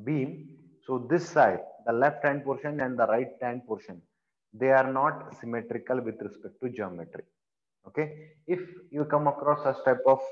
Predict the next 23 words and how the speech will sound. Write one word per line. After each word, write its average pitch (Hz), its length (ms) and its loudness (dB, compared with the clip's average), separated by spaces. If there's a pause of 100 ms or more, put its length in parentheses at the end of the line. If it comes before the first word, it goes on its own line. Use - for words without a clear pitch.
(440)
problem 120 380 4
where 131 520 4
the 120 180 6
geometry 135 640 4
is 123 180 -2
not 135 400 2
similar 127 560 4
with 117 160 -2
respect 110 380 -10
to 185 240 2 (300)
central 117 500 4
axis, - 640 -8 (360)
then 147 200 4
it 143 160 2
is 139 160 0
subjected 110 600 -4
to 175 160 -8 (200)
sway. - 100 -10 (140)
This 117 180 -8
is 139 380 -8 (600)
a 113 60 4
problem 120 540 0
of 160 160 2